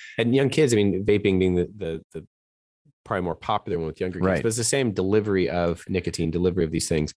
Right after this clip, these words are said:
Speaker 1: Um, another o-, option was, you know, to tax it more significantly, basically saying, can we treat tobacco not just as a choice? I mean, we're Americans.
Speaker 2: Can we
Speaker 1: I
Speaker 2: just
Speaker 1: think
Speaker 2: price it out, out of,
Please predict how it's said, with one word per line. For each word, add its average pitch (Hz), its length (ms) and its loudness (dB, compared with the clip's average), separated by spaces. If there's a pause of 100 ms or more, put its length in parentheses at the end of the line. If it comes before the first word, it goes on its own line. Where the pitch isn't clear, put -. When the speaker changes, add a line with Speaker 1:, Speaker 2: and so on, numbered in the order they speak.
(440)
Speaker 1:
Um, 92 140 0
another 143 360 2
o-, 117 140 0
option 107 400 0
was, 95 200 2
you 85 80 0
know, 82 80 0
to 80 60 -6
tax - 320 -4
it 80 40 -4
more 78 140 -2
significantly, - 520 -8
basically 113 280 4
saying, 85 300 0
can 95 160 -2
we 101 340 2 (520)
treat 117 260 0
tobacco 87 360 0
not 85 200 0
just 85 200 -2
as 82 220 0
a 73 260 2 (100)
choice? 110 340 2
I 117 40 0
mean, 101 80 4
we're 92 80 4
Americans. 90 340 2
Speaker 2:
Can 107 60 4
we 104 60 6
Speaker 1:
I 98 40 2
Speaker 2:
just 110 120 2
Speaker 1:
think - 80 -8
Speaker 2:
price 123 260 2
it 110 80 4
out, 104 260 2
out 110 180 0
of, 98 120 -2